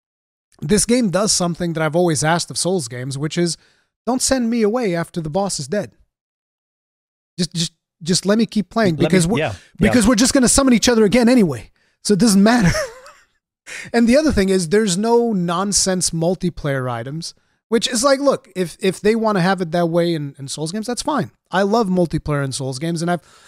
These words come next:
Speaker 1: I've done multiple full co-op playthroughs with friends, which are not really full co-op.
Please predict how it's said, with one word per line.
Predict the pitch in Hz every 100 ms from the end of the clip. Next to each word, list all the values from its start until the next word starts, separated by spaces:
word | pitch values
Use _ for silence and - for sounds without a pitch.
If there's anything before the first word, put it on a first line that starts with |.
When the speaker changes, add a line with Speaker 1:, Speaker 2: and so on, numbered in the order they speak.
| _ -
Speaker 1:
I've | 190
done | 165 226
multiple | 196 180 180 220 214 - 202 196 _
full | - 254 262 262
co-op | - 208 190 180 -
playthroughs | 175 160 151 160 135
with | 131
friends, | - 185 165
which | 135 139
are | 139
not | 143 143 143
really | 135 131 117
full | - - 127 135
co-op. | - 143 147 151 -